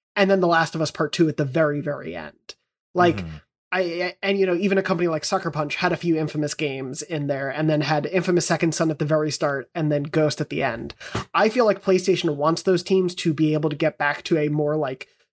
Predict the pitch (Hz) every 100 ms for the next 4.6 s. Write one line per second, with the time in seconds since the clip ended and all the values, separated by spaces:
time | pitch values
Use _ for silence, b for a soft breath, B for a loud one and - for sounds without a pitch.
0 | - - 180 165 - 160 160 185 196 196
1 | 208 208 214 202 185 160 156 151 139 117
2 | 151 147 90 110 143 165 - - 117 -
3 | - - - - 170 160 170 143 190 202
4 | - 208 180 165 147 131